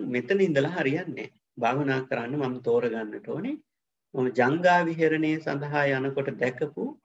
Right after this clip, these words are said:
අඹ වනය තියෙනවා. ඒ අඹ වනය බොහෝම මගේ හිත ගියපු ස්ථානයක්. එතන රමණීය, අ, ගම් තෙරක් තියෙනවා.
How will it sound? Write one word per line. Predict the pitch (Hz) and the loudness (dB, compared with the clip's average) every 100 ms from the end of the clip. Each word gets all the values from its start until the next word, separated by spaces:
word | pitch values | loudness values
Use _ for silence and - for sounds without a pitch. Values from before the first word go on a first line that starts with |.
| _ _ _ | _ _ _
අඹ | 151 202 | 4 8
වනය | 160 120 110 | 8 4 0
තියෙනවා. | 104 107 101 101 - _ _ _ _ _ _ _ _ _ _ _ | -4 -8 -10 -12 -16 _ _ _ _ _ _ _ _ _ _ _
ඒ | 151 202 | 4 4
අඹ | 147 131 | 4 4
වනය | 170 170 170 202 | 4 4 4 2
බොහෝම | 156 147 156 160 220 330 _ _ _ _ _ _ _ _ _ _ _ _ _ - | 2 2 2 0 -4 -10 _ _ _ _ _ _ _ _ _ _ _ _ _ -2
මගේ | 156 180 202 | 2 2 2
හිත | 190 202 | 2 4
ගියපු | 196 196 170 156 | 6 4 2 -2
ස්ථානයක්. | - 127 110 104 101 - _ _ _ | -2 -4 -2 -4 -8 -12 _ _ _
එතන | 127 120 113 110 - | -8 -6 -6 -8 -10
රමණීය, | 117 120 117 113 113 107 104 101 _ _ _ _ _ _ | -4 -2 -2 -6 -6 -6 -8 -14 _ _ _ _ _ _
අ, | - 113 113 110 110 110 - - - | -8 -4 -4 -6 -8 -10 -16 -20 -6
ගම් | 127 127 156 | 2 4 4
තෙරක් | 151 139 139 139 | 2 2 2 -2
තියෙනවා. | - 156 175 214 254 | -6 -4 -2 -4 -8